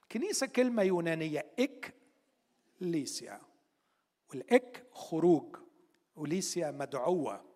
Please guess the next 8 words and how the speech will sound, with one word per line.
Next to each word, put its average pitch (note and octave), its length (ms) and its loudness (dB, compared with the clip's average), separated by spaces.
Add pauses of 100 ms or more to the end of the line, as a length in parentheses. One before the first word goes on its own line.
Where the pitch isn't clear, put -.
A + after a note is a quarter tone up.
(560)
فهناك F3+ 580 -4
جماعة E3 800 -2 (720)
دعاها G3 560 2
الله D3+ 460 -6 (760)
لتخرج B3 540 -2
من G#3+ 160 -4
العالم A3+ 640 0
الوثني D3+ 800 -4